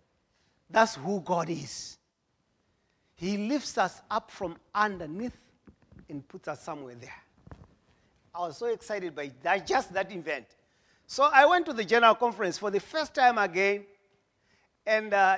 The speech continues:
you know what? When my seminary heard that I, I, I'm going there just to observe the, the, the, the general conference, again, I was asked to participate in a worship service at the general conference in Lu-, Saint Louis last, uh, last week.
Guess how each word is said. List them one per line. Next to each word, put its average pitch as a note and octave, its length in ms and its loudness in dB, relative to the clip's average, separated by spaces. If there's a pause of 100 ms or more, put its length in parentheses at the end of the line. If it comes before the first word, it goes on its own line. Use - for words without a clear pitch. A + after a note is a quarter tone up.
you G#3+ 80 -8
know B3+ 160 0
what? G3 220 2 (580)
When A#3 240 -8
my A#3+ 140 -2
seminary C4 580 -2
heard G3 360 -6
that F#3 240 -6
I, F#3+ 280 -2 (100)
I, G3 160 0 (220)
I'm G#3 180 -4
going C4 320 2
there G3 200 -2
just G3 200 -6
to A3 60 -8
observe E3+ 300 -8
the, D4 80 -12 (320)
the, D#3 120 -10
the, D3 300 -12
the C3+ 140 -18
general F3+ 260 -4
conference, E3+ 400 -12 (340)
again, A#3+ 680 0
I A3 140 4
was F3 220 4 (140)
asked B3+ 340 -2
to G3+ 80 -16
participate G3+ 520 -8
in G3+ 100 -6
a F3+ 60 0
worship G3 340 -4
service D3 340 -10
at E3 140 -12
the C3+ 160 -12 (320)
general F#3+ 300 4
conference E3+ 480 -6
in D3 320 -8
Lu-, F3+ 180 -6
Saint F3 320 -8
Louis F#3+ 240 -4
last, F3 300 -2
uh, C#3+ 80 -14 (280)
last F3+ 280 -2
week. G3+ 340 -4